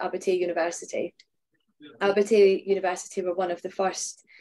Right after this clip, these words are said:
in the world to have a computer games course. I know Bolton is, is excellent in gaming as well. Um, but in nineteen ninety-seven, Abertay created the first games course, which I didn't do. I did a master's in marketing, um, but I, I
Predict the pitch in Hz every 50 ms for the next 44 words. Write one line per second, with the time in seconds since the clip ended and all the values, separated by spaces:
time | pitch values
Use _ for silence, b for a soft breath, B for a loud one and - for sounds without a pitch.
0 | B B B B B - - 240 226 220 208 208 214 190 180 175 175 202 190 185
1 | 180 175 - 190 - 202 202 196 190 185 180 175 170 170 - - - 180 156 160
2 | 170 - - - - - 185 190 196 202 196 202 196 196 196 196 - 196 180 175
3 | 170 - - 175 170 - - - - 180 - - - 196 180 170 170 - - 175
4 | 175 165 - 180 175 170 170 175 175 170 170 - 180 180 185 254 277 B B B
5 | B B B B _ - - 185 180 180 180 180 180 180 - _ _ _ - 208
6 | 196 - - 196 196 202 214 208 214 214 214 - 214 208 202 190 190 190 - 196
7 | - - 202 185 180 175 170 170 170 - _ - - 190 185 - 185 - - 202
8 | 180 - - - - 202 196 196 196 - 190 - 196 - 226 214 214 - - 208
9 | 196 196 196 196 - - 202 185 170 - - - 170 - - - B B B B
10 | B B B B - 208 247 262 254 247 208 196 - 185 196 294 370 - - _
11 | - - 196 196 202 196 196 185 180 185 - - 190 180 185 175 170 156 165 165
12 | - 202 - 233 247 269 269 B B B B B B - - 175 175 175 180 -
13 | - - 214 208 - - 185 185 185 - - - 180 175 175